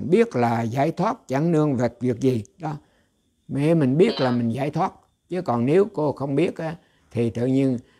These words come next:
Speaker 1: cô có, cô có được cái đó, nhưng mà cô chấp, cô nói: "Tôi được cái đó, tôi được cái này, cái kia", rồi cô, cô tự cô chấp,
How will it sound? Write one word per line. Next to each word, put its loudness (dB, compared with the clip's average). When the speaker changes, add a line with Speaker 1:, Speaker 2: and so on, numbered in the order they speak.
Speaker 1:
cô 4
có, 4
cô 0
có -4
được 2
cái -2
đó, 2
nhưng 2
mà 0
cô -2
chấp, -4
cô -2
nói: -2
"Tôi 4
được 2
cái -2
đó, 2
tôi -2
được -6
cái -6
này, -4
cái -4
kia", 0
rồi -4
cô, -6
cô -6
tự -6
cô -4
chấp, -6